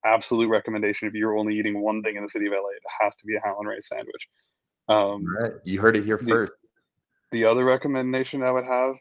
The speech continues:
Speaker 1: would be the, uh, the Pantry Cafe, which is down the street from Staples Center. Um,
Speaker 2: Okay.
Speaker 1: prior to covid, it was known for never closing its doors. Uh,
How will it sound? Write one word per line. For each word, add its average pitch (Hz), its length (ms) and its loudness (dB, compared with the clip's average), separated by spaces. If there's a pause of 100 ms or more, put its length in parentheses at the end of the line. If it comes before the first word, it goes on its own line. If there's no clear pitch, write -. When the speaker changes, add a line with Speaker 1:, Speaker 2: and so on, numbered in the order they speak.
Speaker 1:
would 113 160 -6
be 110 340 -2 (880)
the, 110 300 -2
uh, 95 220 0
the 107 80 -2
Pantry 113 460 -2
Cafe, 110 500 2
which 120 200 -4
is 104 160 -8
down 107 200 -4
the 107 80 -8
street 110 220 -10
from 104 140 -16
Staples 113 420 -4
Center. 147 300 -4 (580)
Um, 104 200 0
Speaker 2:
Okay. 95 160 -4 (480)
Speaker 1:
prior 127 480 4
to 143 140 -6
covid, 127 560 -4
it 120 60 -2
was 110 200 -6
known 113 420 -4
for 117 180 -8
never 110 560 0
closing 104 420 -4
its 98 160 -14
doors. 107 360 -8 (440)
Uh, 101 300 2